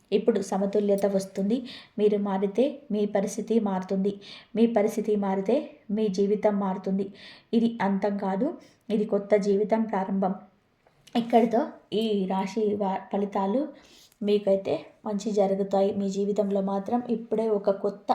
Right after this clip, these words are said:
అధ్యాయం ప్రారంభమవుతుంది. ఈ వీడియోలో చెప్పిన విషయాల్లో ఒక్కటైనా సరే మీ జీవితాన్ని తగిలి ఉంటే అది యాదృచ్ఛికం కాదు, దైవ సంకేతం.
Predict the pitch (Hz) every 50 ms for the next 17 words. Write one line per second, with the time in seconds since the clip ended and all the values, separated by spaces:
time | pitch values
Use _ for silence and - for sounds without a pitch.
0 | - - 208 185 180 196 208 208 202 202 208 233 254 269 247 233 214 202 208 202
1 | 202 196 202 202 196 196 202 196 196 - 202 196 220 - - - - - - -
2 | - - - _ _ _ _ _ _ _ 208 240 233 202 202 208 208 202 208 214
3 | 208 202 208 202 - - 190 - 214 202 208 190 196 - - 220 208 202 196 220
4 | 262 311 - - - _ _ _ _ _ _ - 196 - - 233 - 226 208 208
5 | 208 220 - - 202 262 277 269 - - - _ 214 208 185 190 202 196 214 214
6 | - 208 202 190 196 226 226 226 - - 240 202 190 202 208 202 196 196 190 185
7 | 220 269 269 - - - - - - _ - 196 190 226 226 - 208 190 190 190
8 | 185 202 208 202 - - - 196 202 196 - 190 196 196 240 320 349 - - _
9 | _ _ _ - 202 214 190 196 196 202 214 214 - 202 190 196 196 202 196 190
10 | 190 196